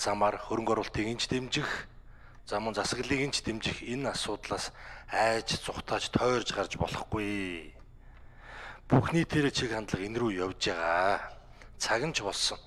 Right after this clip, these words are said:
Өмнө удаад арай юм асуудлууд орж иржсэн, ян зан зын шалтгаанаар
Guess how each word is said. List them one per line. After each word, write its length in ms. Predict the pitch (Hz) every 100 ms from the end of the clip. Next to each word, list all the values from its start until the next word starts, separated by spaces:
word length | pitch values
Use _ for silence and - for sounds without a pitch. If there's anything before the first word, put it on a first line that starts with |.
| - - - - -
Өмнө 320 | - 127 139 120
удаад 240 | 151 143
арай 160 | 135 131
юм 160 | 120
асуудлууд 480 | 104 123 113 117 107
орж 320 | 104 - 95
иржсэн, 480 | - 101 90 - 104
ян 160 | 104 104
зан 160 | 101
зын 160 | 98 92
шалтгаанаар 640 | - - - 98 95 -